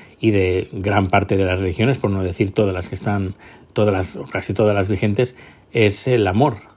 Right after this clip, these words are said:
El amor al, a la vida, al, al prójimo. Y, y bueno, y aunque él lo comentaba, eh, Víctor Gabriel, que bueno, si todos decimos que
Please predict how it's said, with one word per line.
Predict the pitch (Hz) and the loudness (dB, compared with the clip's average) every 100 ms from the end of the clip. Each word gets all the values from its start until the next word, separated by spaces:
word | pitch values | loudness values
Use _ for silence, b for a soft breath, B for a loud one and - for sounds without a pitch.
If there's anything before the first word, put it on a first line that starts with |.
| b b b _ | b b b _
El | 101 98 | -2 0
amor | 98 113 120 131 - | 2 2 2 -2 -10
al, | - 113 95 90 98 | -4 0 0 0 -4
a | - 92 | -6 -8
la | 92 | -2
vida, | 127 139 139 139 131 | 2 4 4 4 2
al, | 90 92 - - | -2 -6 -8 -10
al | 87 | -12
prójimo. | - 143 123 147 143 147 139 B B B B B B B _ _ | 0 2 4 2 4 2 -2 B B B B B B B _ _
Y, | 135 113 107 101 98 95 | 2 4 4 4 2 0
y | 95 | 0
bueno, | 101 95 - | 0 0 -2
y | 104 98 | -4 -2
aunque | 95 95 110 | -2 2 4
él | 117 127 120 117 | 8 6 4 -2
lo | 127 | -2
comentaba, | 110 101 95 101 98 110 117 - | 0 0 0 2 2 -2 -6 -6
eh, | 107 101 98 95 - 107 117 _ - _ - | -2 0 0 -4 -8 -12 -16 _ -20 _ -8
Víctor | 120 101 113 98 | -4 0 0 2
Gabriel, | 98 101 110 131 B B B _ - | 2 2 2 0 B B B _ 0
que | 117 104 101 | 4 4 4
bueno, | 110 110 | 2 2
si | - 113 104 | -2 -2 0
todos | 101 107 107 | 2 4 4
decimos | 104 123 120 101 | 2 0 2 0
que | - 98 95 95 95 | -2 -2 0 -2 -4